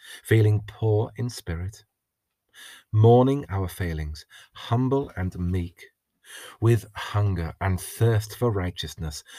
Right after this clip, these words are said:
merciful to others and to ourselves, seeking a pure heart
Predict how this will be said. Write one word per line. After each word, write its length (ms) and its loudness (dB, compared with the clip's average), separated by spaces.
merciful 800 4
to 200 -6
others 500 -4
and 300 2
to 200 -2
ourselves, 800 -2
seeking 680 0
a 220 0
pure 480 0
heart 520 -8